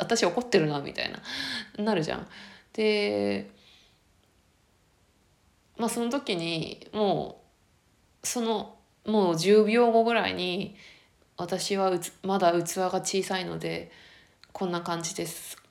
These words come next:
申し訳ありません」みたいな。<laughs>「ごめんなさい」みたいな。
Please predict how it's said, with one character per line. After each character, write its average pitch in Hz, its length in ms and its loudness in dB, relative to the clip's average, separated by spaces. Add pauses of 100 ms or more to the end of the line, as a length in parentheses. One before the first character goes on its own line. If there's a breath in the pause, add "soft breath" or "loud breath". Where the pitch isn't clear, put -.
(140)
申 175 140 -4
し 175 120 -2
訳 170 200 -2
あ - 20 0
り 170 80 -2
ま 165 160 -6
せ 160 160 -6
ん」 147 80 -4
み 160 60 -8
た - 80 -10
い - 80 -2
な。 202 400 0
<laughs> - 40 -
「ご 180 80 0
め 175 120 2
ん 175 80 0
な 175 100 0
さ 180 180 0
い」 160 60 -2
み 135 120 -8
た - 100 -6
い - 80 -8
な。 - 100 -12